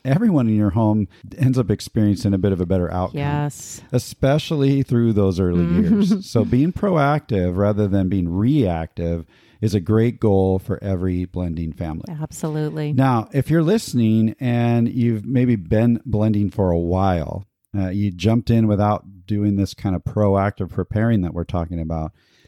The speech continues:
Speaker 1: we want you to hang in there
Speaker 2: Mm-hmm.
Speaker 1: and listen through this episode anyway, because some of the strategies that we're talking about can still be applied really to any situation at any time. You might just need to apply them a little bit differently,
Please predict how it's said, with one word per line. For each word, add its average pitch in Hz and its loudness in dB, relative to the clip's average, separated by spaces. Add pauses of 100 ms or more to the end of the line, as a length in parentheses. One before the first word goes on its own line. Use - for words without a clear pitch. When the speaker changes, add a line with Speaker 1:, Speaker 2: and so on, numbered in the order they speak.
(120)
Speaker 1:
we 117 4
want 135 4
you 208 -2
to 190 2
hang 160 4
in 127 4
there 117 4
Speaker 2:
Mm-hmm. 202 0
Speaker 1:
and 107 2
listen 117 2
through 113 2
this 101 -2
episode 95 -2
anyway, 92 0
because 92 -2
some 117 -2
of 110 0
the 98 0
strategies 135 -2
that 101 0
we're 98 0
talking 98 -4
about 90 -2 (320)
can 135 2
still 220 -2
be 262 2
applied 113 2
really 196 -2
to 127 0
any 117 2
situation 92 -2
at 90 0
any 87 -2
time. 101 -4 (240)
You 143 -2
might 175 2
just 185 0
need 180 0
to 165 4
apply 135 -2
them 127 2
a 110 2
little 123 0
bit 120 -4
differently, 98 -2